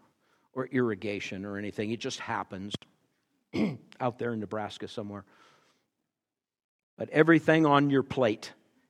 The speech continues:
and in the glass came from a farmer. And we can thank them all day long. But the farmer, if he's wise, will give all the credit to God, because God will not fail. Farmers have been known to fail.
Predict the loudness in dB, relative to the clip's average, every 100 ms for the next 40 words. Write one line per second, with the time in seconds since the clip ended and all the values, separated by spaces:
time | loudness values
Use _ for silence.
0 | _ 0 4 4 4 2 2 0 -4 -2
1 | 0 2 0 -2 -2 -2 0 0 -2 -8
2 | -16 _ _ _ _ _ _ _ _ -4
3 | 0 2 0 0 2 2 2 2 4 4
4 | 2 2 -2 -2 -2 -4 -8 -14 -20 _
5 | 0 0 -4 -6 2 4 4 4 4 4
6 | 4 4 2 4 6 6 4 0 -6 _
7 | _ -4 2 2 2 0 -2 -2 -2 -4
8 | -6 2 2 2 -2 -8 _ _ -6 -2
9 | 2 4 4 2 -2 -4 -4 -4 2 4
10 | 2 -4 -16 _ _ _ _ _ _ _
11 | _ 4 8 8 6 0 -4 -6 -6 -6
12 | -8 -10 -8 -4 -4 -6